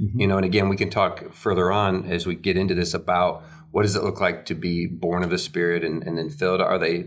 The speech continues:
Speaker 2: is it one or is, or is it subsequent? Are there multiple fillings? And, and I've got my thoughts around that. And, and I think there's multiple thoughts around that. But I always go back to it's the person of the Spirit. And so early
Speaker 1: Mm-hmm.
Speaker 2: on as a teenager,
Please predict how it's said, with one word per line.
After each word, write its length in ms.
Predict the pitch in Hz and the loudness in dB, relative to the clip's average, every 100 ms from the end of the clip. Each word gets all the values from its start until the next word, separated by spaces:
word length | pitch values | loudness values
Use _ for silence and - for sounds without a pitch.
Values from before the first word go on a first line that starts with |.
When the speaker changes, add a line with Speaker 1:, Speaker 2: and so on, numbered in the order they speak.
| - | -8
Speaker 2:
is 140 | 87 | -6
it 100 | 85 | -4
one 320 | 90 113 120 110 | -2 0 2 2
or 80 | |
is, 120 | 92 92 | 0 0
or 100 | 98 | -4
is 120 | 85 | -4
it 80 | 87 | -4
subsequent? 600 | - 110 - 110 113 110 | 0 0 0 -4 -2 0
Are 80 | 95 | 0
there 120 | 92 | 0
multiple 420 | 92 104 110 - | 0 0 -2 -4
fillings? 480 | - 120 117 117 110 | -4 0 0 0 0
And, 140 | 98 87 - - - | 0 -2 -8 -16 -8
and 300 | 98 98 98 | -4 0 0
I've 200 | 87 95 | 0 0
got 120 | 95 87 | 0 0
my 100 | 90 | 0
thoughts 300 | - 95 - | 0 -2 0
around 200 | 92 90 | -2 0
that. 180 | 101 101 | 2 2
And, 140 | 90 | 0
and 300 | 90 90 92 90 | -2 -4 -4 -6
I 60 | |
think 260 | - 101 87 | -2 -2 -2
there's 180 | 87 - | -4 -2
multiple 380 | 95 135 - 85 | 0 0 0 -2
thoughts 240 | 69 - | -2 -2
around 120 | 80 | -4
that. 260 | 85 90 - | -2 -4 -2
But 240 | 117 107 - - - _ _ _ - | 0 0 -2 -14 -20 _ _ _ -4
I 140 | 101 | -2
always 180 | 123 107 | 2 2
go 140 | 98 98 | 2 2
back 240 | 95 92 | 2 0
to 80 | 92 | -4
it's 140 | 85 | -4
the 140 | - - _ - | -8 -16 _ -6
person 320 | 123 113 85 | -4 -2 -4
of 60 | 73 | -4
the 60 | |
Spirit. 380 | 65 - 64 - 98 | -6 -10 -10 -8 -4
And 140 | 92 | 0
so 180 | - 101 | 0 0
early 280 | 107 135 131 | 2 2 2
Speaker 1:
Mm-hmm. 100 | 107 | 2
Speaker 2:
on 60 | 107 | 0
as 100 | 90 | 0
a 60 | |
teenager, 580 | 85 110 104 92 92 85 | -2 0 2 2 0 -2